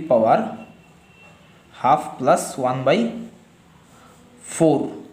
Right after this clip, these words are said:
ओके, अच्छा, तो देखो, monotonic देखने के लिए इतना करने का ज़रूरत नहीं, बस इतना ही चलेगा। यहाँ से हम कह सकते हैं कि एक्स टू का जो value है वो root two से बड़ा है,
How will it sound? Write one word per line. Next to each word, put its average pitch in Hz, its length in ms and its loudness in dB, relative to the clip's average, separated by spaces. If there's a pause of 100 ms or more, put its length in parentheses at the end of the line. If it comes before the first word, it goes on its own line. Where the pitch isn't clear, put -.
(320)
ओके, 190 200 0 (540)
अच्छा, 139 260 -4 (920)
तो 208 80 2
देखो, 180 360 2 (360)
monotonic 175 540 2
देखने 147 280 0
के 156 120 0
लिए 160 140 4 (220)
इतना 156 360 0 (120)
करने 147 200 -2
का 151 120 -2
ज़रूरत 147 380 0
नहीं, 180 320 2
बस 160 300 0
इतना 156 240 0
ही 170 160 2 (100)
चलेगा। 123 400 0 (380)
यहाँ 165 180 0
से 185 160 -4
हम 170 180 2
कह 156 120 4
सकते 156 360 2
हैं 208 160 0
कि 151 120 0 (420)
एक्स - 240 -4
टू 208 80 2
का 208 120 4
जो 185 140 0
value 147 280 2
है 139 180 4 (260)
वो 160 120 4
root - 280 -6
two 180 100 2
से 180 140 0
बड़ा 170 240 2
है, 170 160 -4